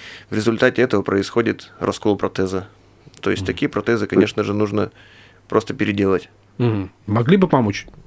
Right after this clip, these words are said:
Speaker 2: нашему слушателю?
Speaker 1: Да, это консультация ортопеда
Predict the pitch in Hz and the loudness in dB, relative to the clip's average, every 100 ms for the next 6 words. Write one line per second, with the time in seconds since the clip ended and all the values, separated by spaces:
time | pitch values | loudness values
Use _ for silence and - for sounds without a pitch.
0 | - - 101 - 98 - 90 - - - | -14 -6 -4 -4 -6 -6 -6 -8 -12 -14
1 | - - - 87 110 98 98 90 - 117 | -20 -20 -20 -12 -2 0 0 -2 -6 -4
2 | 120 113 107 - 117 - 147 160 147 | -2 0 0 0 -2 0 2 2 2